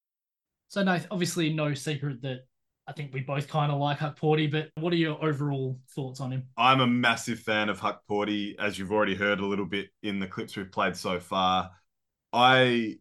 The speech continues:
Speaker 2: basically became enamored with him early in the Blitz in his first season. There was a play where he blocked a shot at one end, then ran the lane like a gazelle and dunked at the other.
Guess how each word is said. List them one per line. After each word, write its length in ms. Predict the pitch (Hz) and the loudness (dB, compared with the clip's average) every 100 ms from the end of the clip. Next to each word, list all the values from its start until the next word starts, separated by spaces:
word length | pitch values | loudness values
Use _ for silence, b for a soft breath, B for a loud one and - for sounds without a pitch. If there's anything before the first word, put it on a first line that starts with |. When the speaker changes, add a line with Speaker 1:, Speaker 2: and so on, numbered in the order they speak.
| - | -10
Speaker 2:
basically 440 | 98 135 147 151 143 | 2 4 4 2 2
became 360 | - 135 123 | 2 2 2
enamored 320 | 113 110 120 107 | 4 4 2 0
with 160 | 107 | -2
him 460 | 104 101 101 98 95 | -2 -2 -4 -6 -4
early 260 | 113 131 127 | 2 4 4
in 100 | 107 | 2
the 60 | 92 | -2
Blitz 400 | 87 120 - 113 | -2 -4 -4 -8
in 80 | |
his 140 | 101 90 | -6 -8
first 340 | 104 92 90 | -6 -6 -6
season. 400 | 95 98 98 76 | -4 -4 -6 -8
There 120 | 85 | -4
was 140 | 95 101 | -4 -4
a 60 | |
play 340 | 101 120 113 110 | -6 0 2 4
where 200 | 104 101 | 2 -2
he 80 | 101 | -4
blocked 340 | 98 127 127 | -2 -4 -2
a 40 | |
shot 200 | 127 127 | -4 0
at 100 | 104 | 0
one 220 | 98 98 92 | -2 -4 -2
end, 300 | 87 92 90 | -4 -8 -4
then 240 | 113 117 | -2 0
ran 300 | 113 120 135 | 4 4 4
the 80 | 123 | 2
lane 260 | 113 110 110 | 2 0 0
like 240 | 98 - | -4 -4
a 60 | 87 | -14
gazelle 560 | 98 90 92 90 90 | -12 -8 -4 -4 -4
and 180 | 101 95 | -8 -4
dunked 280 | 104 107 - | -2 -4 -6
at 80 | - | -10
the 120 | 90 | -4
other. 240 | 87 76 | -4 -6